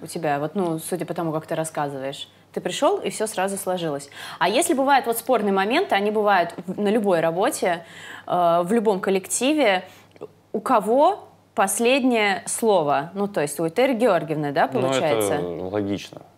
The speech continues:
Speaker 2: Это да, что у гла-, у главного тренера последнее слово, но
Speaker 1: Нет, ну, например, ты, э, ты ставишь программы, ну, к этому мы еще подойдем, к тому, как вообще все это происходит,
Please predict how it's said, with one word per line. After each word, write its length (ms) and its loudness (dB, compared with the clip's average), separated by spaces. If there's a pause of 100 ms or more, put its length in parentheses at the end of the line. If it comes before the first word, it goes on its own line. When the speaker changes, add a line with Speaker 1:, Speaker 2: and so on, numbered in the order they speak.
(220)
Speaker 2:
Это 200 -12
да, 200 -10 (100)
что 180 -8
у 120 -2
гла-, 180 -2
у 160 0
главного 460 0
тренера 380 0
последнее 440 -4
слово, 400 -2
но 760 0 (180)
Speaker 1:
Нет, 260 2
ну, 100 2
например, 380 2
ты, 180 -2 (140)
э, 220 4
ты 120 -2
ставишь 360 0
программы, 720 0 (180)
ну, 120 0
к 80 -2
этому 280 0
мы 80 2
еще 200 -4
подойдем, 480 0
к 60 -18
тому, 260 -2
как 340 -2
вообще 320 -6
все 160 -8
это 140 -8
происходит, 640 -2